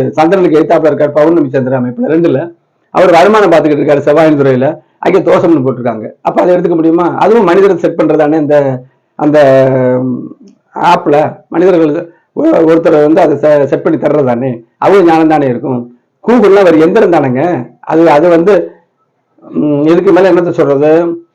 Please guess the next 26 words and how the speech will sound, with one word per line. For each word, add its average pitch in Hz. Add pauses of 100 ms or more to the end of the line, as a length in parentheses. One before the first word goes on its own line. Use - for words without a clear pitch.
(180)
அதாவது 151 (600)
நம்மளுடைய 202
திறனை 220
வந்து 180 (160)
அதுல 160
வெளி-, 202
நம்ம 170
வந்து 175
அதெல்லாம் 180 (320)
பணம் 226
கட்டி 202
செஞ்சா 165
தான் 226
அது 170 (220)
நம்மளை 151
காட்டும். 175
மெயினா 160 (840)
திறமையானவர்களைத்தான் 202
அது 185
வந்து 180 (280)
கூகுள் 185
காட்டுங்கிறதுலாம் 160
கிடையவே 190
கிடையாதுங்க. 127
அப்படிலாம் 165
சொன்னாங்க, 156